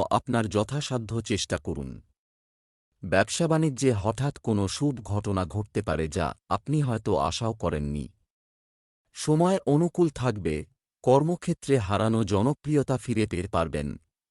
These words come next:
আজ হয়তো আপনার সহকর্মীরা আপনার করা কাজের সাফল্য নিজের নেওয়ার চেষ্টা করবে। আপনার কর্তৃপক্ষ হয়তো খেয়ালই করছেন না আপনার কাজ।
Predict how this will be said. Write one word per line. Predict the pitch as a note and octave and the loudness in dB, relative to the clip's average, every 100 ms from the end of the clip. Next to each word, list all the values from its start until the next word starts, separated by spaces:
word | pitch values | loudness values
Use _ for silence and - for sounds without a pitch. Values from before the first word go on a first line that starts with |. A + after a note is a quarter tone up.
| - | 0
আজ | F2+ B2+ G#2+ | 2 2 0
হয়তো | G#2+ C3+ D3+ C#3 | -2 -2 2 2
আপনার | G#2 - G#2 F#2+ | 2 0 -2 -2
সহকর্মীরা | - B2 C#3+ - B2 A2 G2+ F#2 - | -4 -4 -2 0 2 2 2 0 0
আপনার | G#2 G#2 G2+ | -4 -4 -4
করা | - F#2+ G2 | -2 0 0
কাজের | - F2+ G2+ F#2 | 0 0 0 -2
সাফল্য | - G2+ - A#2 A#2+ | -4 -6 -4 -2 0
নিজের | G#2+ F#2+ G2 F2 | 0 0 0 0
নেওয়ার | F2 F2 D#2 | 0 -2 -4
চেষ্টা | F#2 E2+ F2 | -6 -6 -8
করবে। | - D2+ - - _ _ _ _ _ _ _ _ _ - | -6 -8 -10 -16 _ _ _ _ _ _ _ _ _ 0
আপনার | B2+ - E3 E3 | 2 2 0 0
কর্তৃপক্ষ | - C#3+ - E3 E3 - - | 0 -2 -2 -2 -2 -2 -2
হয়তো | C#3+ C#3 B2+ C#3 | 0 2 2 0
খেয়ালই | - B2+ A#2+ C3 | 0 -2 0 0
করছেন | C3+ C3 - - G#2+ | 0 -2 -2 -2 0
না | F#2 F2 | 0 -2
আপনার | F2+ - F#2+ F2 | -4 -4 -6 -4
কাজ। | - C#2 | -6 -8